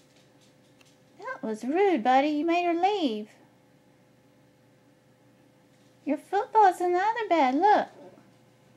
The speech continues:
It's all alone over there.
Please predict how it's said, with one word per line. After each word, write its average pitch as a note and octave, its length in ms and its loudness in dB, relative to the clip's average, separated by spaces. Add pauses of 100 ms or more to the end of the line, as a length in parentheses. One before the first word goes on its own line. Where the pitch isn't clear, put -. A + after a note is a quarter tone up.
(1120)
It's - 120 -12
all C4+ 360 0
alone E4 380 4
over C#4+ 240 4
there. A3 540 -6